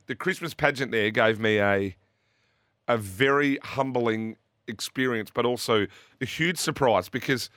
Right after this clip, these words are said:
I was expecting the Port Broughton Christmas pageant to be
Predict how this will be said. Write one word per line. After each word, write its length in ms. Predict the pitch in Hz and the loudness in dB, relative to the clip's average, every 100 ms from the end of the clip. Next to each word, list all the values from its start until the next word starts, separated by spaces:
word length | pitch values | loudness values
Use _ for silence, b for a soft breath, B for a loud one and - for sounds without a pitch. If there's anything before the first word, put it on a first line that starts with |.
| b b b b b | b b b b b
I 40 | 143 | 0
was 140 | 156 | 0
expecting 540 | 156 - 147 - 139 131 | -2 -2 -2 0 -2 2
the 120 | 120 | 0
Port 340 | - 131 - | 2 0 0
Broughton 360 | - 123 110 107 | 0 0 0 -6
Christmas 360 | - 135 127 | -6 -6 -8
pageant 500 | - 123 120 131 143 | -2 0 0 -2 -8
to 100 | - | -6
be 340 | 117 113 110 | 2 4 4